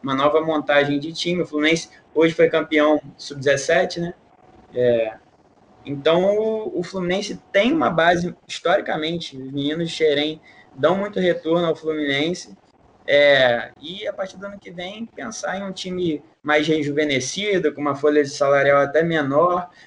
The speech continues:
pensando até em revendas futuras pra poder gerar caixa pro clube, né, que é importante, e essa vaguinha na Libertadores vai cair muito bem se o Fluminense conseguir, é, pontuar e, e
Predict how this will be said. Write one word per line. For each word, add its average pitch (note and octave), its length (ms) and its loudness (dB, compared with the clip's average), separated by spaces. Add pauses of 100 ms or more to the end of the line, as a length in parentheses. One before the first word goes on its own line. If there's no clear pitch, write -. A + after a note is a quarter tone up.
pensando C#3 380 -2
até C#3 160 -2
em D#3 140 -2
revendas D3 680 0
futuras C#3 720 -4
pra C3+ 200 -4
poder C3+ 640 0 (520)
gerar D#3 320 4
caixa D#3 340 2
pro D3+ 160 -6
clube, D#3+ 340 -6
né, D3 140 -6
que C#3 140 -10
é - 20 -4
importante, D3 840 -4 (220)
e D3 80 2
essa D3+ 180 4
vaguinha D3+ 400 2
na D#3+ 120 0
Libertadores D3+ 720 2
vai D3+ 140 6
cair D#3 220 4
muito D3+ 400 -4
bem D3 280 -4
se E3 100 -12
o - 20 -20
Fluminense D3 400 -8
conseguir, D3 640 -4 (540)
é, B2 480 6
pontuar D#3 720 2
e, D3 380 -6
e C3+ 320 -10